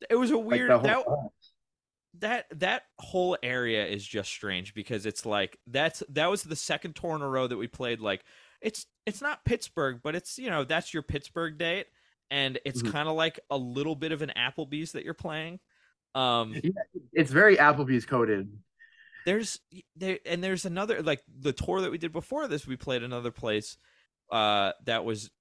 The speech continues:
Speaker 1: it, it, it wasn't the same place, but it was the exact same thing where it's like, we're in rural Pennsylvania near Pittsburgh, and we're playing, like,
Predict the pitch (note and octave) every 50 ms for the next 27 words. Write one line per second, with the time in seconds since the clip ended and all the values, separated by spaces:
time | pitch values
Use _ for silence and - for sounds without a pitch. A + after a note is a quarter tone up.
0 | _ _ _ _ - - C3 C3 B2+ - - D3+ - - E3 D#3+ B2+ A2+ D#3 E3+
1 | F3+ - A#3 - - F#3+ - G#3 F3 E3 - - A3+ A#3 G3 - - C#3+ C3 B2
2 | A#2+ C#3 C#3 A2 A2+ C3+ A#2+ D3+ - - E3+ C3+ C3+ F#3+ F#3+ D3+ C3+ A#2+ - -
3 | B2+ A#2 G#2+ - - A#2 A2 G#2+ G#2+ A2 G#2+ G#2+ G2 G#2+ A#2 B2+ C3+ C#3+ - E3+
4 | D3+ C#3 - C3+ A2 A2 G#2 G#2+ G2+ G2+ G2+ G2+ G#2+ _ - _ _ _ - -
5 | A2+ C3 C3 - - C3 A#2 - - A2+ G#2 G2+ F#2+ - - A2 G#2 G2+ G#2 -
6 | - - G#2+ G2+ G2+ G#2 A2 A2 G2+ F#2 F2+ F#2+